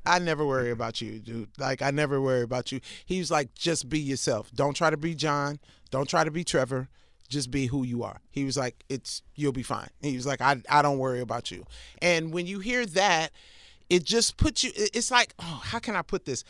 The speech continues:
Lauren could do that to me really good, too. Lauren was good at that. Like, I love coaches.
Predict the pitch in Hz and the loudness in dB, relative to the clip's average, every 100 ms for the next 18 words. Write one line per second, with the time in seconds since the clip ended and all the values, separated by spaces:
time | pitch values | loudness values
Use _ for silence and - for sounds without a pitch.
0 | - 143 226 277 247 202 156 175 156 135 | -14 2 6 6 6 2 0 2 2 2
1 | 151 143 127 165 180 151 151 127 - 165 | -2 -2 0 2 2 0 0 0 -2 -4
2 | 127 151 208 202 165 - 170 139 - 123 | -2 2 4 4 2 2 2 2 2 0
3 | 92 - - - - 165 165 - - 196 | -2 -8 -20 -20 -2 2 2 2 4 6
4 | 233 226 180 160 165 170 160 147 - - | 6 4 2 4 8 10 8 6 0 2
5 | 180 165 - 120 - - | 4 6 2 0 0 -2